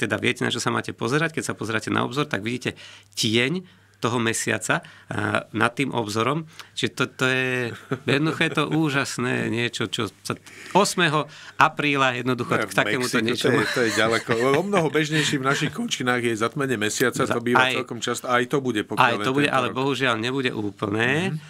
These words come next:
Speaker 1: aj keď bude takisto veľmi fotogenické, pretože bude nízko nad obzorom. Ale to si nechajme trošku na neskôr, lebo to bude až niekedy v septembri,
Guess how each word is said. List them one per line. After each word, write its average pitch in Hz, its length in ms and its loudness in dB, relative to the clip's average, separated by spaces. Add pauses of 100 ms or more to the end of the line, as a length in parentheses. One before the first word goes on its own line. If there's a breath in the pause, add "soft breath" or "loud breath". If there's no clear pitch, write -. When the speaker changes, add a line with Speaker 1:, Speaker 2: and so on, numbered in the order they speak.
(140 loud breath)
Speaker 1:
aj 143 160 4
keď 156 140 -4
bude 143 220 -4
takisto 139 440 -2
veľmi 123 180 2
fotogenické, 113 720 -2
pretože 117 320 -4
bude 107 220 -2
nízko 117 380 0
nad 110 180 -2
obzorom. 120 580 -2 (760 loud breath)
Ale 120 580 0
to - 180 0
si - 160 -2
nechajme 120 320 0
trošku 120 240 -4
na 107 80 0
neskôr, 120 320 -2
lebo 113 160 -2
to 110 160 -6
bude 110 140 -2
až 113 180 0
niekedy 117 400 -2 (400 loud breath)
v 110 160 -4 (160)
septembri, 104 720 0